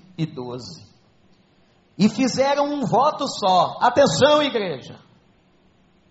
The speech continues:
O voto que está descrito aqui nos versos onze e doze é um.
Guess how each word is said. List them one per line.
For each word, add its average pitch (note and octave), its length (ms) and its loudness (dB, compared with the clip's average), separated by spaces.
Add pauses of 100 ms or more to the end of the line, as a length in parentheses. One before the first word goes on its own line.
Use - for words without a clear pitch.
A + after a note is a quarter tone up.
(880)
O A3+ 100 4
voto D#4 420 6
que D#4 60 -6
está - 240 0
descrito D4 640 -2
aqui C#4 340 -2
nos C#4+ 220 -2
versos A#3+ 420 0
onze C4+ 300 2
e C4 100 -6
doze C#4 400 8 (100)
é C#4 120 2
um. D4+ 540 2